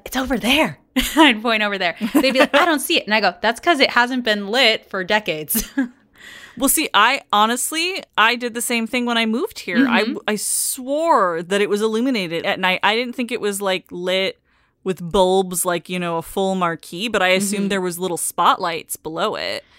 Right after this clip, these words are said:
Speaker 1: Yeah, they, they have lit it with spotlights for certain special events, which I'll probably mention a little later, but
Speaker 2: Okay.
Speaker 1: definitely not on a regular basis. So the original sign was made up of more than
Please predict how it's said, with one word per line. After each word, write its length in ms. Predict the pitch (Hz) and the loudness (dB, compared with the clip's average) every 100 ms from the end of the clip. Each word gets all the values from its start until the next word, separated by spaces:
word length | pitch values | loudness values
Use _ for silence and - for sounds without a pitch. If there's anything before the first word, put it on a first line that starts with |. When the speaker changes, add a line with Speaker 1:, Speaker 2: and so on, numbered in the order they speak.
| _ - | _ -2
Speaker 1:
Yeah, 280 | 233 214 | 0 2
they, 320 | 190 254 262 214 | 0 0 0 2
they 200 | 262 262 | 2 4
have 260 | 302 339 | 4 2
lit 220 | 320 330 330 | 2 0 0
it 140 | 247 | 0
with 180 | 254 247 | -2 -4
spotlights 800 | - 220 214 226 208 202 - - | 0 4 4 4 0 0 -4 -6
for 120 | 208 | -6
certain 460 | - - 202 208 202 | -4 -2 -2 -4 -8
special 460 | - 185 180 190 | 0 0 0 -2
events, 400 | 170 175 175 - | 0 0 0 -2
which 260 | 214 - - | -6 -4 0
I'll 100 | 277 277 | 0 4
probably 400 | 320 311 233 214 | 2 2 -4 -4
mention 340 | 185 185 190 | -4 -6 -8
a 100 | 170 | -6
little 260 | 165 156 151 | -4 -4 -6
later, 380 | 151 165 180 | -6 -4 -4
but 260 | 185 165 - | -2 -2 0
Speaker 2:
Okay. 320 | 381 392 330 - | 0 0 -2 -2
Speaker 1:
definitely 600 | - 214 208 214 208 202 185 | 2 4 2 -4 -4 -6 -4
not 420 | 175 165 156 - | 0 0 0 -4
on 140 | 175 165 | -8 -6
a 80 | |
regular 400 | 160 156 156 151 | -4 -6 -6 -10
basis. 880 | 143 151 - - 50 98 - - - _ _ _ _ _ _ _ | -10 -14 -14 -16 -16 -18 -16 -16 -16 _ _ _ _ _ _ _
So 300 | - 240 214 214 | -2 2 2 2
the 160 | 240 | -2
original 460 | 226 294 294 403 415 | 0 -2 -2 -6 -6
sign 540 | - 262 202 185 170 | 0 4 4 4 -2
was 220 | - 196 202 | -6 -6 -4
made 260 | 208 233 | -2 2
up 240 | 277 285 - | 2 0 -2
of 140 | 202 | -6
more 300 | 202 202 214 | -4 -2 -2
than 220 | 214 196 | -2 -6